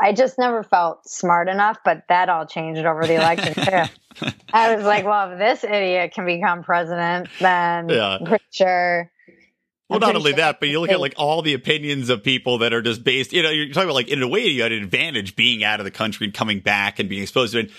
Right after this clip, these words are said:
Speaker 2: I was reading, um, I think it was a reaction piece, 'cause, uh, Bridget also has a, a Patreon where she writes blogs, and I've linked to that in the show notes as well.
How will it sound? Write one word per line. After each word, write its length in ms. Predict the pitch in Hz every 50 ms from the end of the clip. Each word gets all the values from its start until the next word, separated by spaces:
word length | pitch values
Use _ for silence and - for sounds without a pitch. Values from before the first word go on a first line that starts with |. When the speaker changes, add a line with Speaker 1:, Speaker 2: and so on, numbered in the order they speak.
| - - -
Speaker 2:
I 60 | 147 160
was 160 | 156 135 -
reading, 320 | 147 147 147 143 135 127 120
um, 540 | 113 110 110 104 101 101 98 101 95 85 - _ _ _ - _ -
I 40 | 127
think 160 | - 190 -
it 40 | 160
was 140 | 135 107 110
a 100 | 110 101
reaction 540 | 95 104 104 113 123 147 151 - - 110 101
piece, 340 | - 113 107 101 98 -
'cause, 260 | - - 120 107 95 123
uh, 320 | 117 107 104 98 110 113 101
Bridget 280 | 98 170 165 131 151 139
also 220 | 127 117 - 143
has 120 | 120 101 110
a, 60 | 104 104
a 60 | 98
Patreon 500 | - - 151 151 135 - 120 110 101 98
where 100 | 95 95
she 140 | - - 113
writes 400 | 98 101 101 98 95 - - -
blogs, 680 | - - - 95 104 107 104 104 101 98 95 90 - -
and 180 | 107 101 95 98
I've 120 | 98 95
linked 180 | 101 117 104 -
to 60 | 110
that 180 | 104 104 101 -
in 40 | 92
the 60 | 92
show 180 | - - 107
notes 200 | 95 92 85 - 101
as 120 | 85 92
well. 380 | 110 147 160 131 107 110 -